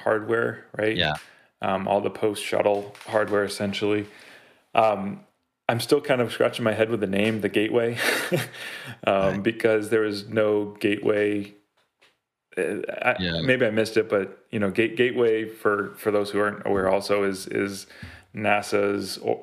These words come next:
Speaker 1: uh, lunar orbital station, right? Um, and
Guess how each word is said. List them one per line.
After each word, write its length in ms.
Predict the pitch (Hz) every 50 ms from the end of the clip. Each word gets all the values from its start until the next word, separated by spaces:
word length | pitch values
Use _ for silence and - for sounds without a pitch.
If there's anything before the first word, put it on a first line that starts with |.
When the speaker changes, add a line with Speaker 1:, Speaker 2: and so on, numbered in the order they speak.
| - -
Speaker 1:
uh, 360 | 104 98 95 95 92 92 95 - 110
lunar 240 | 113 110 104 101 101
orbital 520 | - 107 107 104 107 101 101 104 104 101
station, 580 | - - - 104 101 101 - - 104 104 104 101
right? 280 | 101 101 104 107 104 - - - - - - - - - - _ _ _
Um, 280 | - 101 95 95 101 -
and 380 | - 110 101 101 98 98 98